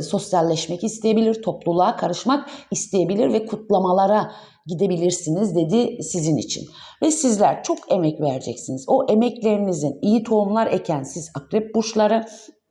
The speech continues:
bir konu veya meslek hakkında olabildiğince çok şey öğreneceksiniz. Ve okula geri dönen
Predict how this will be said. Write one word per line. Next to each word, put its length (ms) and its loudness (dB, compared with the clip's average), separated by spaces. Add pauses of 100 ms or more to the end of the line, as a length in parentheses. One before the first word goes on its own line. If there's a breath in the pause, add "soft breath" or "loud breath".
(200)
bir 300 4
konu 520 0 (480 soft breath)
veya 240 6
meslek 500 -2
hakkında 460 -4
olabildiğince 960 0
çok 280 -2
şey 200 2
öğreneceksiniz. 920 -2 (500 loud breath)
Ve 100 6
okula 400 4
geri 340 2
dönen 480 -2